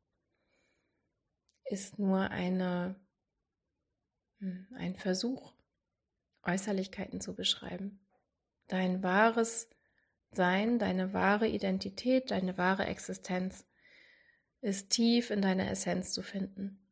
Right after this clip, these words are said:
Und ja, die kann man sich vielleicht fe-, schwer vorstellen. Und gleichsam spür mal rein, wie tief bist du jetzt gerade mit dir verbunden und wie sehr kannst du dich gerade als,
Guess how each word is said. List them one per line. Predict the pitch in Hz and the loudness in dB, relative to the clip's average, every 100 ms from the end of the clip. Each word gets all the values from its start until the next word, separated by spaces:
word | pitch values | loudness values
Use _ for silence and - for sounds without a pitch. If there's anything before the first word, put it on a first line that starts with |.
| _ _ _ _ _ | _ _ _ _ _
Und | 180 185 190 | -8 -4 -4
ja, | 180 170 233 | -2 0 2
die | 220 | 0
kann | - 190 | -4 -4
man | 175 | -2
sich | 180 175 | -4 -6
vielleicht | - - 170 - | -6 -4 -4 -6
fe-, | - 185 - | -8 -4 0
schwer | - 208 233 | 4 4 2
vorstellen. | - 175 180 - 185 180 185 196 - _ _ _ _ _ - - _ - | 2 0 2 0 0 0 0 -4 -10 _ _ _ _ _ -20 -20 _ -4
Und | 190 | -2
gleichsam | 180 180 190 196 196 185 | 4 6 6 6 2 2
spür | 190 - 185 | 0 0 2
mal | 180 180 | 2 0
rein, | 180 170 180 185 | 0 0 0 0
wie | 233 240 | 0 -2
tief | - 214 208 - - _ _ _ | 0 2 0 -4 -16 _ _ _
bist | 202 - - | -4 -4 0
du | 196 | 2
jetzt | 190 180 175 - | 6 4 2 -6
gerade | - 175 180 185 | -2 0 2 0
mit | 180 185 | -2 -2
dir | 175 | -4
verbunden | - 175 180 190 196 - 190 190 | -2 -4 0 0 0 -4 -4 -4
und | 175 175 - | -4 -6 0
wie | 185 | 0
sehr | 185 180 180 | 4 4 4
kannst | 185 180 175 - | 2 -4 -4 -6
du | |
dich | 180 220 254 - | 0 0 0 -8
gerade | 190 175 190 196 196 - | 0 4 6 4 2 0
als, | 175 180 185 - - | 0 2 0 -4 -16